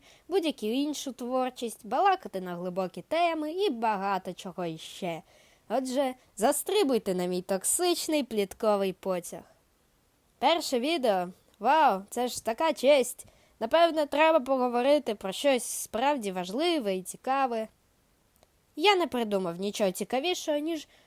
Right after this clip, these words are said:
одна історія, яка сталася зі мною давним-давно. Проте саме її я переказую, коли мене просять щось розказати. Отож, як козаки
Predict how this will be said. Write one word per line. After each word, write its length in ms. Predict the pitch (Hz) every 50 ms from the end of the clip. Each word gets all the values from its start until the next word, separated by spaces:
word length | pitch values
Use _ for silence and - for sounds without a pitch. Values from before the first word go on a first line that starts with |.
| _
одна 280 | - 285 285 330 381 381
історія, 600 | 370 349 - - - 392 381 339 262 208 185 170
яка 280 | 170 175 175 - - 190
сталася 420 | - - - 311 311 294 285 269
зі 160 | 233 - 277 262
мною 280 | 262 262 262 254 247
давним-давно. 960 | 214 208 190 185 196 233 294 311 277 190 180 170 165 170 175 175 170 165 165 - _ _ - - _ _
Проте 280 | - 262 285 277 349 349
саме 340 | - - 381 349 339 349 339
її 400 | 330 320 311 302 320 339 320 220
я 120 | 170 160
переказую, 800 | - - 180 175 180 180 - 311 330 339 311 269 285 285 269 262
коли 240 | - 240 220 214 214
мене 220 | 214 202 196 196 190
просять 500 | - 262 302 339 320 - - 269 226 -
щось 260 | - 233 202 - -
розказати. 720 | 190 175 - - - 185 170 180 170 160 - - - - _ _ _ _ _ _ _ _ _ _
Отож, 560 | - 220 226 - 370 392 381 370 330 - - - _ _ _ _ _ -
як 380 | 240 285 320 370 403 392 392 - _ _ -
козаки 640 | 330 302 226 220 214 196 - - 285 302 302 294